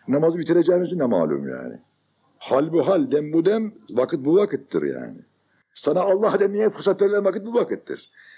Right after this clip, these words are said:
Gelecek meçhuldür yani. Onun için Cenab-ı Allah gaden kelimesini yarın manasını koymuş ki çok yakınlığını ifade etmek içindir. "Vel tenzur nefsün ma kaddemet ligadin." Yarın gün için ne hazırladın? Yarın gün nedir? Kıyamet günüdür.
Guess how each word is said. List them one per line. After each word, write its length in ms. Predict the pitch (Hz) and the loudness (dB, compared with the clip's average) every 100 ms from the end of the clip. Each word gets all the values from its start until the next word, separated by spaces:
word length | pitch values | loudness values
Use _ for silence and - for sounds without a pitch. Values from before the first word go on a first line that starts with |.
| - | -4
Gelecek 360 | 127 139 160 139 | -2 0 -2 -2
meçhuldür 580 | 147 - 214 143 76 60 | -4 -2 -2 -2 -4 -4
yani. 180 | 53 - _ - | -10 -18 _ -4
Onun 120 | 160 | -4
için 140 | 165 165 | -2 -2
Cenab-ı 180 | 175 | 2
Allah 340 | 170 208 180 - - - - - | 2 0 -2 -8 -20 -20 -20 -4
gaden 300 | 113 175 202 | -2 0 0
kelimesini 560 | 214 220 214 208 202 | 0 0 -2 -2 0
yarın 280 | 165 202 170 | 2 2 0
manasını 400 | 131 135 131 147 | -2 -2 -4 -2
koymuş 300 | 151 208 226 | 0 0 -2
ki 140 | 196 - | -8 -2
çok 260 | 208 180 | -2 0
yakınlığını 480 | 170 160 151 156 165 | -4 -4 -10 -8 -6
ifade 300 | 143 104 90 | -2 0 0
etmek 280 | 82 85 - | -2 -8 -10
içindir. 360 | - 71 - - | -10 -10 -8 -2
"Vel 140 | - | -2
tenzur 340 | 131 190 170 180 | 0 -4 -4 -4
nefsün 260 | 175 175 | -4 -6
ma 200 | 170 165 | -4 -4
kaddemet 400 | 165 165 170 160 | -2 -2 0 0
ligadin." 260 | 208 220 - - - - | 0 -2 -4 -14 -12 -2
Yarın 300 | 156 190 156 | 0 0 -4
gün 140 | 180 | -10
için 260 | 165 180 196 | -8 -6 -2
ne 40 | |
hazırladın? 440 | 160 131 113 98 110 | 0 0 0 -2 0
Yarın 300 | 131 156 135 | 0 -2 -4
gün 140 | 180 | -4
nedir? 200 | 220 110 | -2 -2
Kıyamet 400 | 113 117 131 123 | -2 -2 -2 -6
günüdür. 380 | 95 73 69 | -6 -4 -6